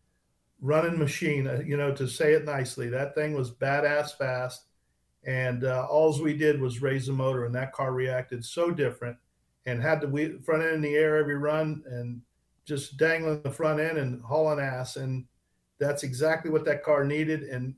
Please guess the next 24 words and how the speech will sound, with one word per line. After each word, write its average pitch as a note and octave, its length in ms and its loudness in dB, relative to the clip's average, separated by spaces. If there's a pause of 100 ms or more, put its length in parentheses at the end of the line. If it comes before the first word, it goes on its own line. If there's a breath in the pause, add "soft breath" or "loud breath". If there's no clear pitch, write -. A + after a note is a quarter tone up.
we, D#3 180 -4
you D#3+ 120 -4
know, C#3 200 -4 (400 soft breath)
we G3+ 140 8
went F#3 240 8
from D3 220 0
barely F#3 300 8
qualifying E3 680 2
to C#3+ 120 -4
winning D3+ 340 -2
our C3 120 -2
first C#3 320 0
national C#3 400 -4
event, C#3 260 -2
knowing G3 320 2
we C#3+ 140 0
had C#3+ 160 0
a B2 40 -4
great C3+ 280 0
car. - 420 0 (680)
You D#3+ 100 -4
know, C#3 180 0
we C#3 120 0
just, - 320 -2